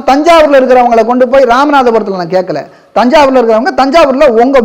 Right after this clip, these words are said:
வீட்டுக்கு பக்கத்துல இருக்கிற கோவிலை கேளுங்க. அங்க எக்ஸிக்யூட்டிவ் ஆஃபீஸர் இந்து சமய அறநிலையத்துறை இருந்தால் அங்கே அறங்காவலர்கள் இருக்க வேண்டும்.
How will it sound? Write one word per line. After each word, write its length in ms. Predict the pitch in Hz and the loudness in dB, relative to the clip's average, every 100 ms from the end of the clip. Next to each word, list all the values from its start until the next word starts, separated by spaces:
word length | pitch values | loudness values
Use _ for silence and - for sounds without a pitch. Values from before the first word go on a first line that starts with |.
| 262 | 2
வீட்டுக்கு 400 | 466 427 370 311 | 2 0 -2 -2
பக்கத்துல 340 | 233 202 190 | -6 -6 -8
இருக்கிற 180 | 165 147 - | -6 -8 -6
கோவிலை 260 | 202 220 220 | -4 -4 -4
கேளுங்க. 280 | 165 160 147 175 | -6 -8 -12 -10
அங்க 140 | 196 180 185 | -8 -8 -6
எக்ஸிக்யூட்டிவ் 420 | 185 240 320 254 226 | -8 -6 -4 0 0
ஆஃபீஸர் 320 | 208 202 226 | 0 -4 -4
இந்து 180 | 226 254 | -4 -6
சமய 180 | 247 220 | -6 -4
அறநிலையத்துறை 300 | 190 185 165 185 | -4 -4 -6 -4
இருந்தால் 480 | 226 208 185 226 302 - - _ 202 | -4 0 0 0 0 -8 -20 _ -10
அங்கே 180 | 214 254 214 | -4 0 0
அறங்காவலர்கள் 560 | 240 240 202 175 240 | 0 2 0 0 -2
இருக்க 200 | 262 254 226 | -2 0 -2
வேண்டும். 260 | 151 123 | -4 -8